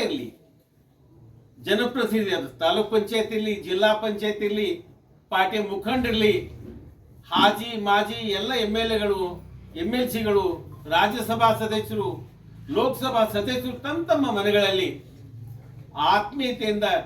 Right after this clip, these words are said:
ಕರೆದು ದಲಿತ ಬಂಧುಗಳ ಜೊತೆಗೆ ನಾಲ್ಕು ವಿಚಾರ ಹಂಚಿಕೊಂಡು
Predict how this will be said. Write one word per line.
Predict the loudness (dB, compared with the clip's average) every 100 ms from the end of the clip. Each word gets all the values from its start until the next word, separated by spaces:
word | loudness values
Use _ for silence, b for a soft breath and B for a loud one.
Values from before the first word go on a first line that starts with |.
| -2
ಕರೆದು | -2 0 0 -2 -6 -18 -20 -20 -20 -20 -20 -20 -20 -20 -6 0
ದಲಿತ | 2 2 0 2 2 0
ಬಂಧುಗಳ | -4 -2 0 2 2 2 -4 -10 -12
ಜೊತೆಗೆ | -6 -4 -2 -4 -8 -18 -20 -20 -20 -18 -8 -2
ನಾಲ್ಕು | -2 -2 -6
ವಿಚಾರ | -2 2 2 0
ಹಂಚಿಕೊಂಡು | -4 -4 -4 -2